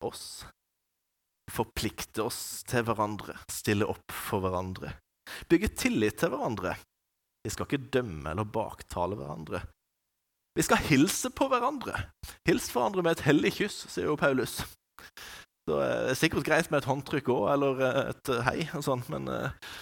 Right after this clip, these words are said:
<laughs> men, men det er fellesskap i å hilse på hverandre. Vi skal formane hverandre, mø-, og møte hverandre,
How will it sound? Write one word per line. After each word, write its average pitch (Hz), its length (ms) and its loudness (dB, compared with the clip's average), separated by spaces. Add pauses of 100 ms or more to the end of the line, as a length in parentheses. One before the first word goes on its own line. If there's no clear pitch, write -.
(320)
<laughs> - 1200 -6
men, 131 280 -2
men 123 200 -4
det 135 80 0
er - 100 -2
fellesskap 131 640 0 (220)
i 120 100 0
å 98 80 -2
hilse 107 400 -4
på 139 120 -6
hverandre. 98 440 -8 (680)
Vi 113 100 -4
skal - 160 0
formane 170 520 2
hverandre, 101 480 0 (1040)
mø-, 113 300 -2 (220)
og 123 120 0
møte 113 720 0 (100)
hverandre, 113 720 -4